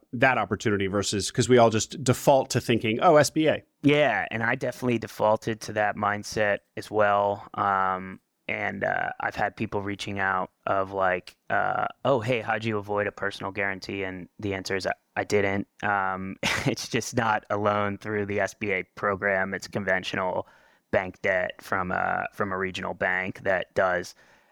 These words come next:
Speaker 2: acquisition financing. Um, but, um, which, you know, not every regional bank does, but, but some do. Um,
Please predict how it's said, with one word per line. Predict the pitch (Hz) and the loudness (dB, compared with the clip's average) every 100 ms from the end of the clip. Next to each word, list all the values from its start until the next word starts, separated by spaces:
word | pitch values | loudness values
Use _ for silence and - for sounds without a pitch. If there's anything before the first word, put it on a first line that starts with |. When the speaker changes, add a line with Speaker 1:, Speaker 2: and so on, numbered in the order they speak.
| _ | _
Speaker 2:
acquisition | 107 - 101 92 - 92 | -4 -2 -4 -4 -4 -6
financing. | - 95 95 95 104 104 101 117 - | -4 -2 -2 -4 -4 -4 -4 -6 -4
Um, | 104 95 95 92 92 95 95 | 0 2 2 0 -2 -6 -4
but, | - 104 92 _ | 0 2 0 _
um, | 107 98 95 95 98 98 _ _ _ _ - | -2 -2 -2 -6 -12 -20 _ _ _ _ -6
which, | 110 - - - | -4 -4 -8 -4
you | 113 | -4
know, | 95 | -2
not | 90 92 | -2 0
every | 90 90 92 _ | 0 -2 -6 _
regional | - 101 - 92 | -6 -6 -4 -2
bank | 98 92 | -2 -2
does, | - 113 110 | 2 2 2
but, | - - - _ | -2 -4 -4 _
but | 101 | -8
some | - 95 | -6 -4
do. | 95 95 98 95 - - - _ - | -2 0 0 -2 -6 -20 -20 _ -6
Um, | 110 101 92 95 95 95 | -2 -2 -4 -8 -12 -20